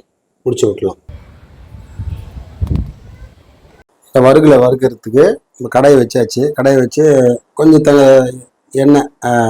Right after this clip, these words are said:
இது ஃப்ரை மு-, முழுகிற அளவுக்கு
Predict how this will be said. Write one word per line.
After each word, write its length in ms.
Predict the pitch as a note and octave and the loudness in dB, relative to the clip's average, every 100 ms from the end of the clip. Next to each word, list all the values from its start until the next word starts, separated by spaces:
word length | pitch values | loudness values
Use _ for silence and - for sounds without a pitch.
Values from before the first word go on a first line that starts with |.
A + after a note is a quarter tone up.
| A2 | -2
இது 180 | A2+ C3+ C#3 B2 A2+ G#2+ - _ _ _ _ | 0 2 2 2 -2 -6 -12 _ _ _ _
ஃப்ரை 180 | - C#3 D3 C#3+ C3 | -2 2 4 4 4
மு-, 240 | B2 C3 A#2+ | 2 -2 -4
முழுகிற 320 | C3 C3+ B2 | 0 4 4
அளவுக்கு 320 | A#2 A2+ - | 2 -2 -10